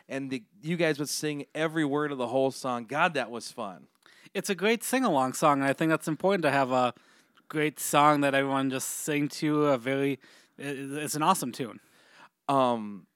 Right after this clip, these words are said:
Speaker 1: it's now been a while. That album was released in two thousand six, and actually, I, I don't know, I, maybe I just played it for recently at some random gig, and I was <laughs> going through that last verse, and it's like,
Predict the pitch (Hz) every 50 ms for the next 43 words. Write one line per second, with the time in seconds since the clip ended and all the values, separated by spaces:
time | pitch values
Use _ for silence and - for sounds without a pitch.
0 | _ _ _ _ _ _ _ _ _ - 151 143 - 139 143 139 147 151 143 135
1 | 143 135 123 117 117 120 127 127 127 139 139 135 139 139 135 135 127 117 107 117
2 | 117 117 113 120 120 123 - - - 110 107 - - 127 120 - 123 113 113 104
3 | 113 107 - - - 131 123 - - - 117 120 120 - - 123 110 107 - -
4 | 120 127 120 120 113 101 117 120 120 135 131 120 110 107 107 - - - 127 110
5 | 110 110 117 - - - 117 104 104 104 101 _ _ _ - _ _ _ _ _
6 | 123 117 135 139 135 - - 131 123 117 117 110 110 104 - - 131 117 113 107
7 | 110 117 117 117 117 113 107 113 123 123 123 123 117 113 120 117 - - - -
8 | 175 175 156 - - 143 135 117 110 113 117 123 127 127 - 120 113 127 127 120
9 | 117 - - 127 113 - - 117 110 -